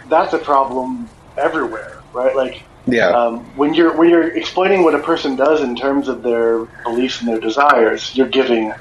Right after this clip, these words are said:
Speaker 2: Mm-hmm.
Speaker 1: explanation in terms of higher order phenomena. Um, when you're
Speaker 2: Yeah.
Speaker 1: expla-, explaining, uh, economic issues, that's,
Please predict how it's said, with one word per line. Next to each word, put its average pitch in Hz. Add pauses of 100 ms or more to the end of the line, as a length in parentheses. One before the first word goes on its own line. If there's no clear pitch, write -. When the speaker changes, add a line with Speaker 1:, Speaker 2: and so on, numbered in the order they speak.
(580)
Speaker 2:
Mm-hmm. -
Speaker 1:
explanation 117
in 117
terms 120
of 117
higher 117
order 120
phenomena. 113 (640)
Um, 117
when 135
you're 139
Speaker 2:
Yeah. 87
Speaker 1:
expla-, 139
explaining, 143 (100)
uh, 127
economic 127
issues, 110
that's, -